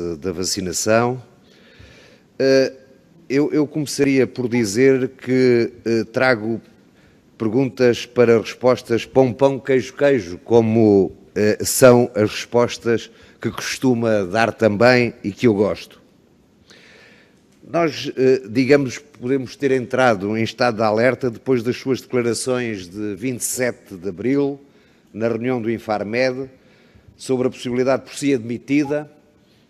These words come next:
de serem desperdiçadas mais de três milhões de vacinas em Portugal. Segundo as suas declarações, devido às limitações de idades das duas das vacinas, da Janssen acima dos cinquenta anos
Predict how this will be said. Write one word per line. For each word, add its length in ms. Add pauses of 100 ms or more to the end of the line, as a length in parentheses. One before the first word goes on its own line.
(500)
de 160
serem 680 (100)
desperdiçadas 1120
mais 260
de 120
três 340
milhões 340
de 80
vacinas 440
em 80
Portugal. 420 (1400)
Segundo 800
as 160
suas 240
declarações, 640
devido 320
às 140
limitações 600
de 60
idades 460
das 220
duas 340
das 160
vacinas, 600 (560)
da 200
Janssen 520 (100)
acima 320
dos 120
cinquenta 420
anos 520